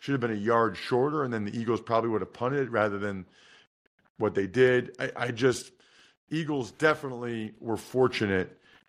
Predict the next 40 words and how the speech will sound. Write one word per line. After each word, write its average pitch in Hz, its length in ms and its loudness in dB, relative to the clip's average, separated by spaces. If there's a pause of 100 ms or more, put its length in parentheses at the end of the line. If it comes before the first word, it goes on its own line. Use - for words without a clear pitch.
(120)
in 113 360 -2 (200)
some 127 220 -6
of 123 60 -4
the 113 80 0
breaks 123 380 0
in 135 60 -6
this 123 160 -8
game 127 380 -4
and 131 200 0
the 117 100 0
officiating, 139 760 0 (360)
but 190 120 0
also 156 600 4
they 123 100 -2
made 127 200 0
the 123 80 0
plays 131 260 0
they 135 80 2
had 131 160 2
to 131 60 -4
make. 180 360 -4
They, 117 140 0
they 110 220 -4
got 117 200 -2
the 117 60 -8
touchdowns 131 500 0
when 151 100 -2
they 151 100 0
had 160 260 0
to, 202 280 0 (440)
and 123 240 2
they 120 80 -2
got 117 200 0
the 101 80 -10
sacks - 460 -2
when 165 120 -4
they 165 100 0
had 170 240 -2
to. 220 240 -4 (420)
So 139 480 4